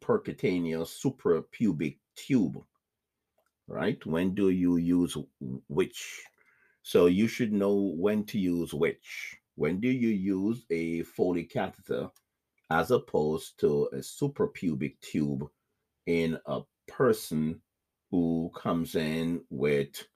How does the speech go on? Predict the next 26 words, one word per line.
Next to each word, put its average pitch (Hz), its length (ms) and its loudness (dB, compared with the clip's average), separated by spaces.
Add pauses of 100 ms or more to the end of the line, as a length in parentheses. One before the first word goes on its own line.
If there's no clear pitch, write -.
(480)
pelvic 80 500 2
problem? 58 460 0
We're 64 160 -2
talking - 420 2
about 58 360 -4
a 80 40 0
male 71 460 0
here, 64 400 -4 (720)
right? 87 420 -4 (640)
What 80 400 4
would 92 180 8
drive 78 400 2
you 80 200 0
to - 160 -4
use 76 280 2
one 78 460 -2
opposed 71 560 2
to 71 80 6
the 69 160 2
other? 65 320 -2 (760)
Suprapubic 127 760 0
tube 85 420 2
versus 76 680 0
a 65 100 0
Foley 71 400 0
catheter - 640 -4